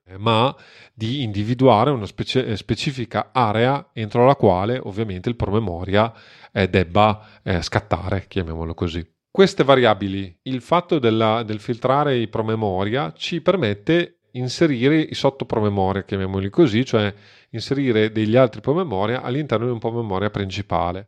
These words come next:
Per creare le sottoattività, infatti, occorre prima filtrare e recuperare una precedente attività e poi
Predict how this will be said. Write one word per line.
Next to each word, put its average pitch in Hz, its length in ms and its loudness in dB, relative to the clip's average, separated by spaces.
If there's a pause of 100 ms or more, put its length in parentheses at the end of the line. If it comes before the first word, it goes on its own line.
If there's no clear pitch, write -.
(140)
Per - 200 -2
creare 147 380 4
le 113 80 -2
sottoattività, 135 720 -6
infatti, 151 400 -4
occorre 107 480 2
prima 208 340 -4
filtrare 131 640 0
e 147 40 2
recuperare 120 540 0
una 120 300 -2
precedente 104 500 -2
attività 92 480 -4 (280)
e 156 140 0
poi 185 640 2